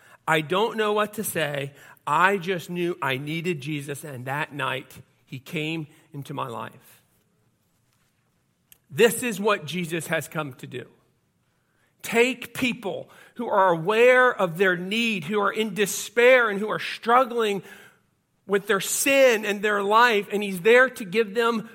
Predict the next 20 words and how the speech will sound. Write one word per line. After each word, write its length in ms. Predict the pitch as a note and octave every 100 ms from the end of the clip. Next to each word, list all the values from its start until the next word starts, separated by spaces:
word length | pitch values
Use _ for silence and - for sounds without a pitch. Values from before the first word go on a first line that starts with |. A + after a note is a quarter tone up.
| -
new 380 | E3+ A3+ B3 A3+
life. 560 | G#3+ A3+ A#3 E3+ - _ _ _
And 140 | F3+ F#3 - _
Charles 500 | - A3+ A#3 A#3+ A3+
Colson 680 | - A#3 A#3 A3+ G3 A#2 A#2+ - _ _ _ _
is 220 | A3 A3 A3
a 120 | G#3+
great 640 | E3+ D3+ F#3 G#3+ B3+ B3+
example 600 | A3 F3 G3+ G#3+ F3 F#3+ F3+
of 260 | G#3 G3
this 260 | F3 G#3 G#3
new 220 | G3 G3
life. 340 | F#3 F3+ F3+ F3+
He 100 | F3+
goes 380 | G3 A3 A#3+ A3+
to 120 | A3+
prison 420 | - A#3 G#3 G3
for 140 | -
seven 400 | F#3 G#3 G3 G3
months, 580 | G3 G#3+ F3 - - -